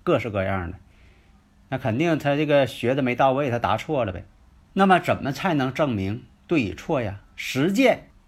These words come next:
是检验真理的唯一标准吗？你像说，如果说分析哪个五行怎么回事情，公说公有理，婆说婆有理，那好，验证以前的事情。你像说这个人的，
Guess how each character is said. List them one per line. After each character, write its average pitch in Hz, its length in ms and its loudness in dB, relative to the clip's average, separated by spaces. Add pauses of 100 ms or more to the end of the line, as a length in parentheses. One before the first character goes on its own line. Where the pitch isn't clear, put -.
(220)
是 170 280 -2
检 113 200 -2
验 139 180 -2
真 135 220 0
理 120 140 -2
的 113 120 0
唯 120 140 -2
一 131 120 -2
标 123 260 -2
准 113 160 -10
吗？ 101 140 -8 (420)
你 123 100 -2
像 170 220 2
说， 156 380 2 (240)
如 190 320 2
果 135 180 2
说 143 240 2
分 151 260 2
析 131 360 -2 (140)
哪 104 240 0
个 131 120 -2
五 101 140 -2
行 107 360 -4
怎 87 140 0
么 117 80 -4
回 117 160 -4
事 127 220 -4
情， 104 180 -8 (1500)
公 156 220 2
说 143 200 0
公 143 240 0
有 120 220 0
理， 110 220 -10 (100)
婆 127 260 0
说 127 200 -2
婆 117 240 -2
有 110 180 0
理， 101 240 -8
那 143 120 2
好， - 340 -6 (440)
验 190 220 4
证 196 140 2
以 95 100 -4
前 90 200 -4
的 165 100 0
事 165 180 -4
情。 - 140 -10 (1120)
你 107 100 -6
像 135 180 2
说 135 140 0
这 156 160 0
个 127 100 2
人 110 220 0
的， 123 220 2